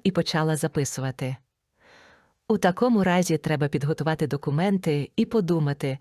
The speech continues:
де ви будете жити після розлучення". Повертаючись додому, Світлана вперше відчула, що робить щось для себе.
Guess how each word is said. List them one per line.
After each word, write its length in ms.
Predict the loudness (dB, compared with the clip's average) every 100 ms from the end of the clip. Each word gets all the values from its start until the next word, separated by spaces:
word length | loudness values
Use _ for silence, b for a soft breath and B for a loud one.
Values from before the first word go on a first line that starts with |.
| b b
де 220 | 0 0
ви 120 | 0
будете 380 | 0 0 0 0
жити 340 | 0 0 0
після 360 | -2 -2 -2 -2
розлучення". 840 | -2 -2 -4 -4 -4 -4 -2 -4 -8 _ _ _ _ _ _ _ _ _ b b b b b b b
Повертаючись 760 | 2 2 2 0 0 0 -2 2
додому, 580 | 0 2 2 4 2
Світлана 480 | 0 0 0 2 2
вперше 400 | 0 -2 -2 -2
відчула, 500 | -2 -4 -2 0 2
що 240 | 0 -2 0
робить 280 | 0 0
щось 300 | -2 -2 -2
для 200 | 0 -2
себе. 540 | -2 -4 -4 -2 -4